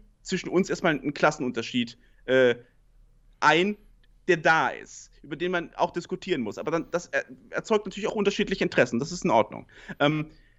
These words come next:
wo aber der Unterschied liegt, also ich denke, da hat letztlich, letztlich Academic Agent, das ist ein amerikanischer oder ein britischer YouTuber, äh, ein relativ gutes Kriterium für gegeben. Also,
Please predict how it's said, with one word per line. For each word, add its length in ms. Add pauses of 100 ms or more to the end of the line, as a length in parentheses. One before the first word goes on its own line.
(300)
wo 260
aber 220
der 100
Unterschied 400
liegt, 240
also 240
ich 80
denke, 380 (440)
da 120
hat 140
letztlich, 360
letztlich 460
Academic 520
Agent, 360
das 100
ist 140
ein 200 (360)
amerikanischer 840 (720)
oder 160
ein 80
britischer 320
YouTuber, 540 (280)
äh, 280 (1080)
ein 140
relativ 320
gutes 240
Kriterium 400
für 100
gegeben. 380
Also, 260